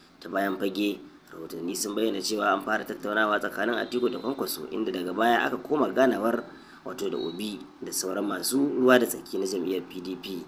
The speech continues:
Rahoton ya tabbatar da cewa mutanen ukun sun amince da jiran hukuncin kotun,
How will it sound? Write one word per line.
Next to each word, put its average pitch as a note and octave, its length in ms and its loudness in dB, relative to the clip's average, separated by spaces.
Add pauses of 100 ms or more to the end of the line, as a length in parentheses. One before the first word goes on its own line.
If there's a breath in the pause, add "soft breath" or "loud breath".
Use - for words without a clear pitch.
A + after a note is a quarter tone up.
(1160 loud breath)
Rahoton F#2+ 420 -2
ya F#2 100 -2
tabbatar G2+ 380 -4
da G2+ 80 0
cewa G2+ 260 0
mutanen G#2 460 -2
ukun F#2 320 -6
sun G#2 180 -4
amince A2 400 0
da G#2 160 0
jiran G#2 240 -2
hukuncin D#3 400 0
kotun, F2 400 -4